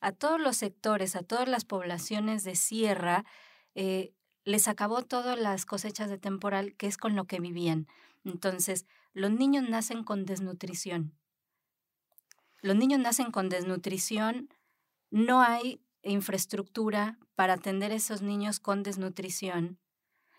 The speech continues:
Las aulas están semivacías porque los niños tienen que trabajar para poder mantenerse. Y entonces,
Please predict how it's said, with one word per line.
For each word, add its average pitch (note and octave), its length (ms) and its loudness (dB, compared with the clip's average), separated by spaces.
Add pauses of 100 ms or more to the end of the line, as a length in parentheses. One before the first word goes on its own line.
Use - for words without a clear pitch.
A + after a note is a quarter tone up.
(120)
Las F#3 300 4
aulas A3 300 4
están G3+ 300 0
semivacías G#3 720 0
porque F#3 260 -6
los F3 140 -2
niños G3+ 280 -2
tienen G3+ 320 -4
que A3 140 -2
trabajar F3+ 680 -2 (580)
para E3+ 220 0
poder F#3 300 -2
mantenerse. F3 840 -4 (580)
Y G#3 160 0
entonces, A#3 760 0